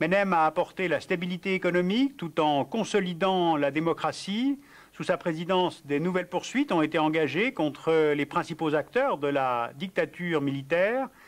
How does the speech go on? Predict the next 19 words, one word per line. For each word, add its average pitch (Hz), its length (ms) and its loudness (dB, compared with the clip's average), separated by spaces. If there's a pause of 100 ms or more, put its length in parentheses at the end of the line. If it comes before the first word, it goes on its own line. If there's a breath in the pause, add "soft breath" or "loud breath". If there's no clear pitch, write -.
(340 loud breath)
Il 151 160 0
a 151 80 4
adapté 175 420 0
l'Argentine 226 640 0
au 165 140 0
contexte 175 560 0
international 151 800 0
libéral, 170 640 0 (460 loud breath)
mais 170 40 0
ce 247 140 0
faisant, 220 400 2
il 202 160 -2
a 240 100 0
comme 240 300 0
rompu 233 540 -2
avec 170 320 -2
la 151 260 2
justice 214 400 -6
sociale 180 600 0